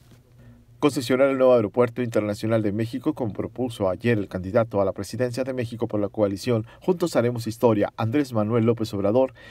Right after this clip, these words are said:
es posible tanto jurídica como financieramente, dijo este martes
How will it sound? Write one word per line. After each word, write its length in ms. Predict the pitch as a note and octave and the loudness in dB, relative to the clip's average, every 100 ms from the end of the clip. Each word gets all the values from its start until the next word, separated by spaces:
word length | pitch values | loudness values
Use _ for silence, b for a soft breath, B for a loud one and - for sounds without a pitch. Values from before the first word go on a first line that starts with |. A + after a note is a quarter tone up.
| B B | B B
es 160 | D3 D#3 | 0 0
posible 480 | D3+ B2 C3+ A#2+ B2 | -2 0 0 2 0
tanto 420 | C3+ C3+ B2 D#3+ | 2 0 0 -4
jurídica 600 | - C3 C3 C3+ - B2+ | -2 -2 0 -2 0 0
como 220 | C#3+ C3+ | 0 -2
financieramente, 960 | B2+ C#3 B2+ A#2 A#2 G#2+ B2 C3 A2 D#2 | -2 -2 -4 -2 0 2 0 -2 -4 -6
dijo 200 | G#2 A2 | -6 -4
este 160 | A2 B2+ | -4 0
martes 500 | B2 A2+ A2 A2+ | 0 0 -2 -4